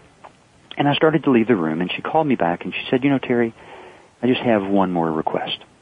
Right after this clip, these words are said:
Will you hold my hand?" Well, you know, I've never had anybody ask me to do that. I said, "Of course I will." So I sat down on her bed, and I'm holding her hand, and I'm caressing her hand, and we're talking about the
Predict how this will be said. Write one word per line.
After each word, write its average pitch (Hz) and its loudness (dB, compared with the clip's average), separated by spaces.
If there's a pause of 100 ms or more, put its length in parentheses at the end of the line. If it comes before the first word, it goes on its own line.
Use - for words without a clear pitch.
(960)
Will 139 6
you 127 4
hold 90 -4
my 82 -2
hand?" 71 -8 (1900)
Well, - 0 (420)
you 139 4
know, 107 4 (380)
I've 131 2
never 139 4
had 92 0
anybody 78 2
ask 82 -4
me 87 -4
to 82 -6
do 95 -4
that. 135 -2
I - -6
said, 160 0
"Of 160 0 (160)
course - 2
I 73 -6
will." - -4
So - 0
I - -4
sat 160 2
down 139 2
on 127 4
her 120 -2
bed, 80 0 (520)
and 156 4
I'm 147 6
holding 131 4
her 123 4
hand, 104 2
and 104 2
I'm 104 0
caressing 104 4
her 95 2
hand, 95 2
and 104 0
we're 127 4
talking 95 2
about 90 0
the 98 -4